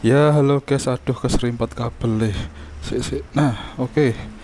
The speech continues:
Ya, halo guys, welcome back to my channel. Bersama saya Mas Prabu. Nah, kali ini saya akan membahas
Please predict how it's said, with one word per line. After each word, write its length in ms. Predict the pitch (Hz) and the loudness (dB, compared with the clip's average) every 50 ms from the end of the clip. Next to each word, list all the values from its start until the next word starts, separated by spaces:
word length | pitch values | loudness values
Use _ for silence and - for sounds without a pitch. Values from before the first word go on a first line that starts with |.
| - - - - - - - - - | -16 -16 -16 -16 -16 -16 -10 -2 2
Ya, 80 | 131 143 | 2 4
halo 240 | 151 151 156 147 - | 6 4 4 4 4
guys, 240 | 156 156 160 160 | 2 2 2 2
welcome 320 | - 143 135 131 - 135 139 | 2 2 2 2 2 2 2
back 240 | 131 139 135 131 - | 2 2 0 0 0
to 80 | 147 | 2
my 160 | 143 139 139 | 2 4 2
channel. 560 | 139 - - 147 143 143 147 151 156 160 160 151 131 - - - - - - - - - - - | 2 2 0 2 2 4 4 4 4 4 2 2 -2 -6 -10 -14 -14 -16 -16 -16 -18 -18 -10 -8
Bersama 400 | 123 - - 131 127 131 127 127 | -6 -4 -2 0 0 2 2 2
saya 240 | - 135 131 131 131 | 2 2 2 2 2
Mas 160 | 127 127 123 | 2 0 -2
Prabu. 560 | - - 127 123 117 117 - 127 127 131 127 123 | -2 -2 0 0 -2 -2 -2 -2 0 0 2 2
Nah, 160 | 120 113 113 | 2 0 0
kali 320 | - 120 120 123 123 123 | 0 0 0 2 2 2
ini 160 | 131 143 135 | 0 0 0
saya 160 | - 151 143 139 | 2 0 0 0
akan 240 | 139 135 135 139 | 0 0 2 0
membahas 560 | 135 131 127 127 123 139 135 127 - - - | 2 2 2 2 4 4 2 2 0 -4 -8